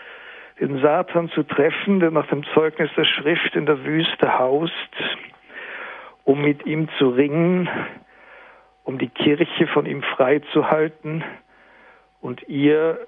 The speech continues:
mit Christus und in dessen Kraft Freiheit zu schenken. Dies ist ohne jeden Zweifel ein zweites Motiv für die Entstehung des Mönchtums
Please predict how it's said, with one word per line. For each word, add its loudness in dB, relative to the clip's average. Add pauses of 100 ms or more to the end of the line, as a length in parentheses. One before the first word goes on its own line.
mit -6
Christus 0
und -2
in -8
dessen 0
Kraft 0
Freiheit 4
zu -2
schenken. -4 (1500)
Dies 2
ist -4 (800)
ohne 2
jeden 0
Zweifel 0
ein -2
zweites 0
Motiv -2
für 4 (1120)
die -2
Entstehung 2 (2000)
des 2
Mönchtums 0